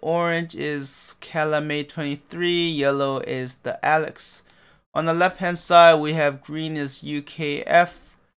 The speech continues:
teal is Islik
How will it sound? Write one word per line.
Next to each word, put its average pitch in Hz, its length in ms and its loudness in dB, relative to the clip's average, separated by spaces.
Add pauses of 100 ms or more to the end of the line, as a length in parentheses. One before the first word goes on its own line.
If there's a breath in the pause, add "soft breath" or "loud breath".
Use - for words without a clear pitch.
(240)
teal 160 380 0
is 139 920 -4 (1000)
Islik 190 540 -8